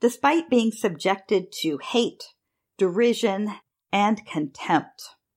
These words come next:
It is not easy for them.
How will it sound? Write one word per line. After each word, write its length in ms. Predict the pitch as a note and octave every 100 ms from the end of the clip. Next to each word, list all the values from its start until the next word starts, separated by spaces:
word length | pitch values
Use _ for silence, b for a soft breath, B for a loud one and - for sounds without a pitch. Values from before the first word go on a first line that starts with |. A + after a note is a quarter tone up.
| _ _ _ _ _ _ -
It 160 | C#4 G4+
is 200 | C4+ F#3+
not 300 | G3+ B3 - F3+
easy 360 | G#3 E3+ E3
for 160 | - D#3
them. 460 | C#3 B2+ - D#3+